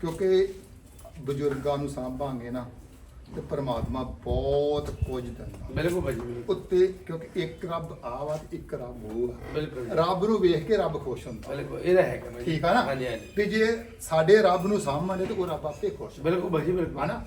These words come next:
Speaker 2: ਬਿਲਕੁਲ।
Speaker 1: ਇਸ ਕਰਕੇ ਇਹ ਵੀ ਰੱਬ ਆ।
Speaker 2: ਰੱਬ ਆ।
Speaker 1: ਇਹਨਾਂ ਨੂੰ ਸਾਂਭ ਲਓ।
Speaker 2: ਬਿਲਕੁਲ ਜੀ।
Speaker 1: ਠੀਕ ਆ ਨਾ?
Speaker 2: ਹਾਂਜੀ।
Speaker 1: ਤੇ ਜਦੋਂ ਤੁਸੀਂ ਇਹਨਾਂ ਨੂੰ ਸਾਂਭਿਆ ਹੋਊਗਾ ਨਾ, ਤੇ
Speaker 2: ਹਾਂਜੀ।
Speaker 1: ਕਹਿਣ ਜੋਗੇ ਹੋ ਜਾਓਗੇ ਕਿ ਮੈਂ ਤੇ ਰੱਬ ਨੂੰ ਸਾਂਭਿਆ, ਤੁਸੀਂ ਕਿਉਂ ਨਹੀਂ ਮੈਨੂੰ
Speaker 2: ਹਾਂ,
Speaker 1: ਸਾਂਭਦੇ?
Speaker 2: ਸਹੀ, ਸਹੀ ਗੱਲ।
Speaker 1: ਸਾਡੇ ਕੋਲ ਕਹਿਣ ਨੂੰ ਕੁਛ
Speaker 2: ਸਹੀ,
Speaker 1: ਹੋ
Speaker 2: ਸਹੀ।
Speaker 1: ਜਾਂਦਾ।
Speaker 2: ਬਿਲਕੁਲ।
Speaker 1: ਤੇ ਕਈ ਵਾਰ ਅਸੀਂ ਸਾਂਭਦੇ ਨਹੀਂ,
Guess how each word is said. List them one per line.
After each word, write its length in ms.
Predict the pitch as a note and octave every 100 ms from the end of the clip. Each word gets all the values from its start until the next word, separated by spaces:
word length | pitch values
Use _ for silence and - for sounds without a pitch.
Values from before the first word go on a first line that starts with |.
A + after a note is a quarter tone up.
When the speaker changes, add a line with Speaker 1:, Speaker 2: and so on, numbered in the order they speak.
| -
Speaker 2:
ਬਿਲਕੁਲ। 460 | - - G#3 G#3 G#3
Speaker 1:
ਇਸ 140 | G3+
ਕਰਕੇ 380 | - G#3 G3+ B3 -
ਇਹ 100 | G3
ਵੀ 120 | B3
ਰੱਬ 360 | G3 C#3+ C#3 C#3+ A#2+
ਆ। 80 | G#2 -
Speaker 2:
ਰੱਬ 280 | A#2 A2 -
ਆ। 60 | -
Speaker 1:
ਇਹਨਾਂ 160 | D#3+ D#3+
ਨੂੰ 100 | C#3+
ਸਾਂਭ 320 | - A#2+ B2
ਲਓ। 120 | A#2+ -
Speaker 2:
ਬਿਲਕੁਲ 340 | E3 E3 B2 G#2+
ਜੀ। 80 | - - -
Speaker 1:
ਠੀਕ 200 | E3+ D3+
ਆ 80 | -
ਨਾ? 100 | G3
Speaker 2:
ਹਾਂਜੀ। 300 | C#3+ C#3 - - A3+
Speaker 1:
ਤੇ 80 |
ਜਦੋਂ 260 | G#3+ G#3+ A3+
ਤੁਸੀਂ 220 | A3 A3
ਇਹਨਾਂ 180 | A#3+ B3+
ਨੂੰ 100 | A#3
ਸਾਂਭਿਆ 380 | - G#3 A#3 A#3
ਹੋਊਗਾ 300 | F#3 F3+ A3+
ਨਾ, 280 | C4 E3 - -
ਤੇ 60 | D3
Speaker 2:
ਹਾਂਜੀ। 140 | G#3
Speaker 1:
ਕਹਿਣ 220 | G#3 B3
ਜੋਗੇ 340 | A#3 G#3 F3+ G#3
ਹੋ 180 | F#3+ C#3+
ਜਾਓਗੇ 380 | F3+ F#3 G#3+ B3 B3 -
ਕਿ 100 | G#3+
ਮੈਂ 280 | F#3 E3 E3
ਤੇ 100 | G#3
ਰੱਬ 260 | F#3 F3 E3
ਨੂੰ 140 | F3+
ਸਾਂਭਿਆ, 300 | C#3+ D#3+ G3
ਤੁਸੀਂ 280 | G#3 E3+ C3
ਕਿਉਂ 140 | F3+
ਨਹੀਂ 100 | F#3
ਮੈਨੂੰ 180 | F#3 D#3
Speaker 2:
ਹਾਂ, 60 | C#3
Speaker 1:
ਸਾਂਭਦੇ? 400 | B2 B2 - - -
Speaker 2:
ਸਹੀ, 140 | D#3 E3
ਸਹੀ 240 | C3+ C#3
ਗੱਲ। 80 | B2+
Speaker 1:
ਸਾਡੇ 160 | D3
ਕੋਲ 100 | D#3+ E3
ਕਹਿਣ 240 | F3+ B3+ A#3+
ਨੂੰ 180 | A#3
ਕੁਛ 140 | C3+ A#2+
Speaker 2:
ਸਹੀ, 140 | C3
Speaker 1:
ਹੋ 60 | A#2+
Speaker 2:
ਸਹੀ। 40 |
Speaker 1:
ਜਾਂਦਾ। 320 | A2+ G#2+ A2
Speaker 2:
ਬਿਲਕੁਲ। 280 | C3 - A2+
Speaker 1:
ਤੇ 80 | E3+
ਕਈ 220 | F3+ G3
ਵਾਰ 220 | G3+ G3+
ਅਸੀਂ 120 | F#3 F#3
ਸਾਂਭਦੇ 480 | C3+ E3 F#3+ G3
ਨਹੀਂ, 120 | G3